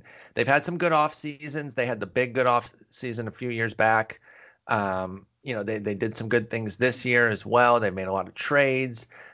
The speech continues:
They've got some good pieces. They, you know, Paddock was a huge, the, the Paddock and Tatis thing worked last year in terms of those two performing. Now, Tatis got hurt, missed half the year. You can't really project that. But in terms of taking the gamble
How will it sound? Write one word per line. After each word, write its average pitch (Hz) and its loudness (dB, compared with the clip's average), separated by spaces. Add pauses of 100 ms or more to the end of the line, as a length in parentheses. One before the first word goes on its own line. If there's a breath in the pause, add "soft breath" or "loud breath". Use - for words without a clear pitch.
They've 110 -2
got 107 0
some 107 -10
good 104 -6
pieces. 139 -4
They, 98 -4
you 110 -6
know, 95 -4
Paddock 120 2
was 107 -2
a 98 -6
huge, 127 -6 (340 loud breath)
the, 151 8
the 170 4
Paddock 285 4
and 254 -2
Tatis 165 -2
thing 104 -4
worked 120 0
last 95 -10
year 107 -6
in 131 -4
terms 160 2
of 131 -2
those 147 6
two 151 2
performing. 113 0
Now, 107 -2
Tatis 156 -2
got 127 2
hurt, 147 0
missed 127 0
half 117 0
the 113 -10
year. 113 -4
You 104 -6
can't 110 -6
really 113 -4
project 104 -4
that. 98 -2 (460 loud breath)
But 147 6
in 147 0
terms 233 2
of 190 -4
taking 247 2
the 190 -4
gamble 131 0